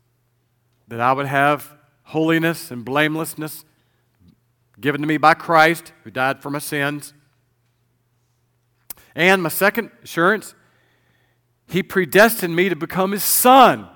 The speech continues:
through adoption. <sighs> Paul is a brilliant communicator.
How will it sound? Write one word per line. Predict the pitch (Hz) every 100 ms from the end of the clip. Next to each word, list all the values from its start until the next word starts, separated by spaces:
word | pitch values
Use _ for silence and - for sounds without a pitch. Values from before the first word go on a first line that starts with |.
| _ _ _ _ _ _ _ _ _ _
through | - 196
adoption. | 185 240 262 - - 135 92 - _ _ _ _ _ _ _ _ _ _ _ _ _ _ _ _ _ _ _
<sighs> | - - - - _ _ _ _ -
Paul | - 240 226 180
is | 156
a | 156
brilliant | 135 151 208 220 214 160 127 -
communicator. | 147 143 127 113 110 95 92